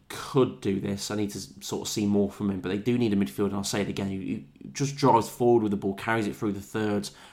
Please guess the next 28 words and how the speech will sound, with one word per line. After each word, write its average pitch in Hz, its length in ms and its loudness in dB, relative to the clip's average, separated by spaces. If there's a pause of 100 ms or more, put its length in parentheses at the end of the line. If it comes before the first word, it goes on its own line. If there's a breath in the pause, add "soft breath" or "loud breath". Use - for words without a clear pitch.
will 107 80 -2
play 113 180 2
a 107 60 2
one-two 107 420 2
with 101 180 2
Raul, 107 280 4
will 98 240 0 (240)
whip 117 200 0
out, 107 320 0 (120)
out 98 180 2
wide 104 200 2
and 98 100 2
get 104 120 2
into 104 280 -2
the 101 80 -8
box. - 480 -2 (420 loud breath)
Uh, 104 160 0
we 101 80 4
saw 139 220 8
Moutinho 127 600 8
drive 104 280 0
forward 107 200 0
with 98 100 -2
the 98 60 -4
ball 98 200 -2
for 107 100 -10
the, 98 300 0
the 101 200 -6